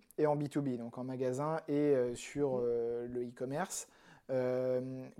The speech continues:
Speaker 1: clairement, du e-commerce, euh, c'est pas juste on lance un site et puis, euh, c'est bon, euh, ça marche, voilà. Euh, il y a pas mal d'investissements à faire pour que le site soit bien référencé et fonctionne.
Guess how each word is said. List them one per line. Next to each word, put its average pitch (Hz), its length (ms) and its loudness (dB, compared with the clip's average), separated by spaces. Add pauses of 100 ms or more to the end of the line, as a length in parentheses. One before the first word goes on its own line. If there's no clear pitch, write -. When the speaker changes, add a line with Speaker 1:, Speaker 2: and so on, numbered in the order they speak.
Speaker 1:
clairement, 156 420 4
du 139 260 0
e-commerce, 147 540 4
euh, 123 220 -2
c'est 131 160 -6
pas 131 120 -4
juste 147 260 -2
on 139 80 -4
lance 139 220 -4
un 135 80 -6
site 147 340 -2
et 120 60 0
puis, 120 280 -6
euh, 117 140 -2
c'est 131 160 -6
bon, 135 320 -6
euh, 113 220 -4
ça 131 160 -10
marche, 131 320 -2
voilà. 139 300 0 (480)
Euh, 117 600 -2
il 120 80 -2
y 123 80 -2
a 123 220 0 (300)
pas 143 120 2
mal 147 180 4
d'investissements 143 580 0
à 139 60 0
faire 151 200 2
pour 127 160 -6
que 135 100 -6
le 123 60 -6
site - 180 -8
soit 127 120 -6
bien 131 140 -6
référencé 127 500 -6
et 123 60 -4
fonctionne. 165 440 -8